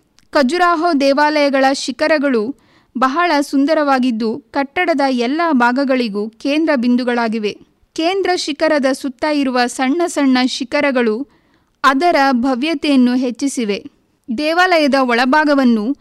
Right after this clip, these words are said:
ಮತೀಯ ಕಾರ್ಯಗಳಿಗೆ ಹೊಂದುವಂತೆ ಸ್ಥಳ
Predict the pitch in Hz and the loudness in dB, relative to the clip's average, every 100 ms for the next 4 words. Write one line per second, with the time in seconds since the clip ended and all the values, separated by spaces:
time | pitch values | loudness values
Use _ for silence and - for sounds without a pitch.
0 | _ _ _ - 262 285 359 381 349 302 | _ _ _ -2 -2 0 -2 -2 0 -2
1 | 294 269 277 277 269 240 254 262 247 262 | 0 0 0 0 0 0 -2 0 2 2
2 | 294 277 254 220 208 277 _ _ _ - | 2 0 0 0 -2 -6 _ _ _ -20
3 | - 294 285 | -6 -2 0